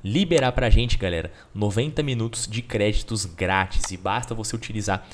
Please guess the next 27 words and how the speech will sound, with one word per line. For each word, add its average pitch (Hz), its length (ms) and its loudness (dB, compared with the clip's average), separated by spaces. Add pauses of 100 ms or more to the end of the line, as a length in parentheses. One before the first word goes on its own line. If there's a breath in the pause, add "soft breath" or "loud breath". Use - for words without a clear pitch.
(260 loud breath)
do 104 80 -2
jeitinho 110 320 4
que 151 60 -2
eu 139 60 2
vou 135 80 2
fazer 107 440 0 (200 loud breath)
pra 101 120 -2
você 104 240 -2
usufruir 120 600 0
dela 98 200 0
de 98 120 -8
graça 110 640 -4 (280 loud breath)
e 104 120 0
já 110 100 4
conseguir 104 400 -2
ganhar 98 260 -2
dinheiro 95 460 -4
dentro 92 320 -2
do 101 80 0
TikTok. - 560 -4 (220 loud breath)
E - 40 -8
a 98 40 -4
gente 101 240 -4
vai 101 100 2
clicar 104 300 -2
agora 92 340 0
em 90 180 -8